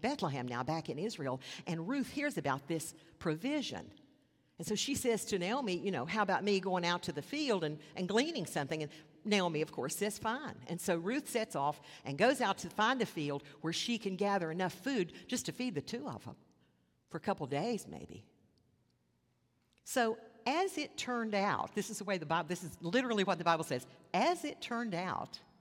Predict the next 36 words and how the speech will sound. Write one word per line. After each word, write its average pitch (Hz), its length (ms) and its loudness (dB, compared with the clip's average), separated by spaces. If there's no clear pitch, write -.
she - 280 -2
ends 262 360 0
up 131 300 2
in 196 140 2
the 156 80 -2
field 240 360 -2
of 151 100 -4
a 147 60 -4
man 185 360 0
named 156 360 -2
Boaz, 175 840 2
who 202 260 0
just 277 420 0
happened 262 580 0
to 156 140 -4
be 120 460 -4
a 165 60 0
relative 233 500 0
of 160 120 -2
Naomi 156 560 -2
on 165 160 -2
her 170 140 -8
husband's - 460 -4
side. - 380 -10
Boaz 185 400 2
was 151 200 -6
rich, 175 560 -2
and 156 60 -4
he 170 60 0
was 180 140 -2
a 180 40 -6
big 180 220 0
deal 214 380 2
in 151 100 -2
the 143 80 -2
community. 160 640 -6